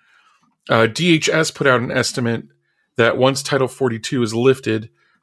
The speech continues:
they're estimating between nine thousand to fourteen thousand migrants crossing the border daily. That's a three point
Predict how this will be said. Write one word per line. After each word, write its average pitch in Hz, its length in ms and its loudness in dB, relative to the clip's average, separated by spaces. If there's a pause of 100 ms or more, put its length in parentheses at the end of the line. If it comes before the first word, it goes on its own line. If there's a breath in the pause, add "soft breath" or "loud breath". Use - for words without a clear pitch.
(120)
they're 151 180 6
estimating 135 400 0
between 127 380 -2
nine 127 240 0
thousand 123 380 0
to 110 80 -6
fourteen 190 500 -2
thousand 110 360 0
migrants 107 540 0
crossing 117 460 -4
the 113 80 -4
border 113 380 -6 (400)
daily. 113 640 -2 (580)
That's 135 180 0
a 147 40 -4
three 170 260 -2
point 175 400 -4